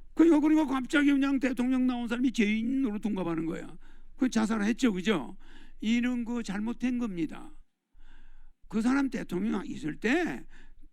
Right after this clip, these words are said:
검사가 그 사람 잘못한 거 따져. 맞아, 맞아.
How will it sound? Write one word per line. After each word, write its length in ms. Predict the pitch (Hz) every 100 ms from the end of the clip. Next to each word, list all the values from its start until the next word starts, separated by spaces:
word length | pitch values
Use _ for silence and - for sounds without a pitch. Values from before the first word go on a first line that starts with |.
| - - -
검사가 1000 | - 175 190 190 180 170 170 180 214 160 - - -
그 120 | - 165
사람 180 | 196 165
잘못한 340 | - 147 165
거 60 | 175
따져. 1200 | - - 185 254 233 170 180 262 254 156 117 - - - - - - _ _ -
맞아, 320 | - 180 233 254
맞아. 560 | 247 311 294 160 110